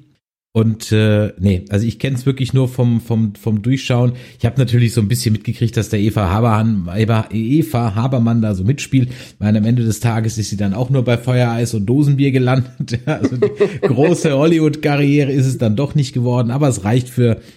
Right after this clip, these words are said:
Sonntagabend, Z D F, Rosamunde Pilcher, reicht es natürlich immer noch.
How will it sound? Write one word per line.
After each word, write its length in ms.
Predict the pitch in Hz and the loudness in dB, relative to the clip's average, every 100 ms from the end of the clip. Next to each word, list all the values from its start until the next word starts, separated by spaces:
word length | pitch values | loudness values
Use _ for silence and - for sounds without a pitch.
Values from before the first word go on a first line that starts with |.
| - | -12
Sonntagabend, 840 | 101 113 123 104 78 104 113 104 - | -2 0 0 -2 -2 0 2 0 -2
Z 160 | 104 | -2
D 100 | 107 | 0
F, 180 | 110 - | -2 -2
Rosamunde 500 | 104 107 98 98 87 | -2 0 0 0 -2
Pilcher, 440 | - 113 110 90 | -2 -2 -2 -2
reicht 220 | 90 107 104 | -2 -2 -2
es 100 | 98 | -4
natürlich 460 | 92 104 101 - | -4 -2 -4 -2
immer 160 | 120 127 | 0 2
noch. 180 | 123 | 0